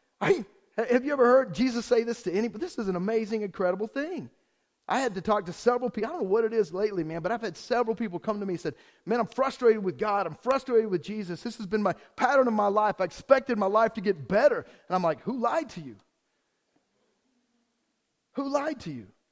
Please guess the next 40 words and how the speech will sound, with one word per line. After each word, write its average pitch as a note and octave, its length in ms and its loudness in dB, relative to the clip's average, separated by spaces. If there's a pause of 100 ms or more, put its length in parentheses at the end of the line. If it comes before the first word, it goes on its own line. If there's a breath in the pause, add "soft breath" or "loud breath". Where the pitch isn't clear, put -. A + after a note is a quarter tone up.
(540)
Now, B3+ 140 4
am B3 80 2
I B3+ 100 0
gonna A#3+ 180 2
sit A#3 220 0
there A#3 100 0
and G3+ 80 -2
say, G#3+ 260 4 (160)
"It, G#3+ 180 4
it, G#3+ 280 -2
man, A3+ 280 0
everything's A#3 400 2
gonna A3 160 2
be G3+ 120 -4
terrible"? A#3+ 360 -4 (240 soft breath)
No, C4+ 480 6
but F#3 120 2
I'm G#3+ 100 4
telling B3 280 -2
you, F3+ 80 -6
trouble A#3 540 2
and F3 180 -2
trials G#3+ 460 0
and D#3+ 120 -8
struggles G#3 520 -2
and D#3 80 -12
tribulations F#3 560 -4 (280 soft breath)
will B3 200 0
come G#3 500 -4
when C4 240 2
you C4+ 80 -2
follow A3 360 0
Jesus. G3 420 -6
Why? A3+ 260 2
Because F#3+ 380 0
you've E3+ 120 -8
all A3 280 2
of A#3 60 0
a A3+ 60 -6
sudden G3 360 0